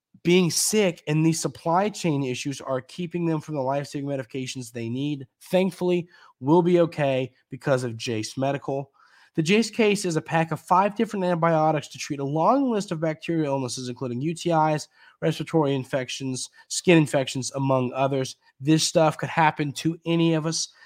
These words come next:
Visit jasemedical dot com and complete your physician encounter. It will be reviewed by a board-certified physician, and your medications will be dispensed by a licensed pharmacy at a fraction of the regular cost.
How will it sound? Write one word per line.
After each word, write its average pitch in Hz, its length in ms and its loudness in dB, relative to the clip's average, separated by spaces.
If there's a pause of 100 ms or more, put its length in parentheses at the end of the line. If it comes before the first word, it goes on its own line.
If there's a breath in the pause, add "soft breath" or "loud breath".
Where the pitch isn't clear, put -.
(140 soft breath)
Visit 196 320 2
jasemedical 175 640 2
dot 147 260 0
com 120 460 0 (280 soft breath)
and 127 140 -6
complete 151 480 -2
your 143 280 2
physician 156 440 -2
encounter. 135 560 0 (280 soft breath)
It 156 40 0
will 160 140 0
be 143 80 0
reviewed 139 420 -2
by 151 140 4
a 127 80 2
board-certified 214 760 2
physician, 165 460 -2
and 120 200 -4
your 151 200 2
medications 151 580 -4
will 131 80 -4
be 117 240 -4 (400 soft breath)
dispensed 151 600 0
by 123 140 2
a 113 40 0
licensed 131 560 -2
pharmacy 127 560 0
at 92 80 -4
a 92 60 -10
fraction 127 520 -2
of 117 160 -4
the 113 80 -10
regular 107 400 -6
cost. 131 540 4